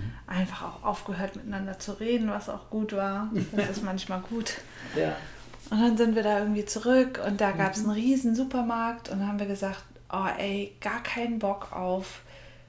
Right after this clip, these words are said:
Speaker 1: irgendwo noch was essen und noch
Speaker 2: Mhm.
Speaker 1: mit Tulum-Stress.
Speaker 2: Und
Speaker 1: Wir
Speaker 2: noch
Speaker 1: wollen
Speaker 2: andere Menschen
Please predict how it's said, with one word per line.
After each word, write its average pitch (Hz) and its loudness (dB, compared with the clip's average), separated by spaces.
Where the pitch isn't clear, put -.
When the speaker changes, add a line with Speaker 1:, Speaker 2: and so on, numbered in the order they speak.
Speaker 1:
irgendwo 254 8
noch 220 2
was 190 -4
essen 214 0
und 208 -4
noch 190 -4
Speaker 2:
Mhm. 165 0
Speaker 1:
mit 151 2
Tulum-Stress. 254 2
Speaker 2:
Und - 8
Speaker 1:
Wir 202 4
Speaker 2:
noch 180 4
Speaker 1:
wollen 202 4
Speaker 2:
andere 175 4
Menschen 202 0